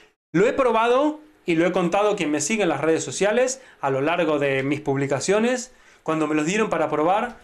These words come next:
me puse en una pierna sí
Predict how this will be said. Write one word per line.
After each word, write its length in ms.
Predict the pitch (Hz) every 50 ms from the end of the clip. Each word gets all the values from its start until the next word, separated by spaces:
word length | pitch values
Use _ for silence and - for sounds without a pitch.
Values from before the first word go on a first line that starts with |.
| - - -
me 160 | 156 165 170
puse 520 | 175 247 262 226 - - 160 139 123 120 - -
en 160 | 160 160 190
una 200 | 233 247 254 247
pierna 400 | 240 240 247 233 220 220 220 196
sí 480 | - - 214 185 151 123 - - -